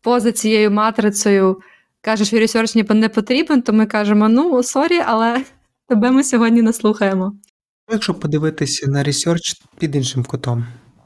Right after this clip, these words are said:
Speaker 2: що якщо нам треба робити ресерч не тільки про наших юзерів і кастомерів, а що якщо нам треба робити ресерч про наших стейкхолдерів,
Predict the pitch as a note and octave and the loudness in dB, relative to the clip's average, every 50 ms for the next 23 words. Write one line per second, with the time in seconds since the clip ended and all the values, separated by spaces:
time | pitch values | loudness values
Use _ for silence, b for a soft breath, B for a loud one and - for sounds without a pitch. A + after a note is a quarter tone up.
0 | _ _ _ - - - - F3 G#3+ G#3 - - - D3 C#3+ C#3 C3 - - C#3 | _ _ _ -14 -10 -6 -4 -2 -2 -2 -4 -4 -4 -2 -2 -4 -4 -4 -6 -6
1 | C3 C3 C3 C3+ B2+ B2+ C3 B2+ - C3 C3 A#2+ - - D#3 E3 - - - C3+ | -4 -4 -4 -4 -2 -2 -4 -4 -4 -4 -4 -4 -4 -4 -4 -4 -4 -4 -4 -4
2 | B2+ B2+ - G3+ G3+ G3+ - D3+ - - - - C#3 C3+ C3+ C3 B2 B2+ B2+ A#2+ | -4 -4 -4 -4 -6 -6 -10 -14 -14 -12 -8 -6 -4 -2 -2 -2 -2 -2 -4 -4
3 | - - A#2+ - - C3+ A#2+ B2+ A#2+ A#2+ A#2 - B2+ - - B2+ A#2+ - - B2 | -4 -6 -6 -4 -4 -4 -4 -4 -4 -4 -6 -6 -8 -8 -8 -8 -8 -6 -6 -4
4 | A#2 C3+ C#3+ C3+ - - - C#3+ - - F#3 F#3 F#3+ - E3+ D#3 D3 C#3 - D3 | -4 -4 -6 -8 -10 -10 -8 -8 -6 -4 -4 -4 -4 -4 -4 -4 -4 -4 -4 -4
5 | C#3+ B2+ B2+ B2+ C3 A#2+ C3 B2+ - C3 A#2 - - C3 A#2+ - - - - A#2+ | -4 -2 -2 -4 -4 -4 -6 -6 -4 -6 -6 -4 -4 -4 -4 -6 -6 -6 -6 -4
6 | A#2+ A2+ A#2 B2 A#2 - - - A#2+ - - C#3+ C3 B2+ B2+ B2+ - B2+ B2+ - | -4 -4 -4 -6 -8 -8 -8 -8 -8 -8 -8 -8 -6 -6 -6 -6 -6 -6 -8 -10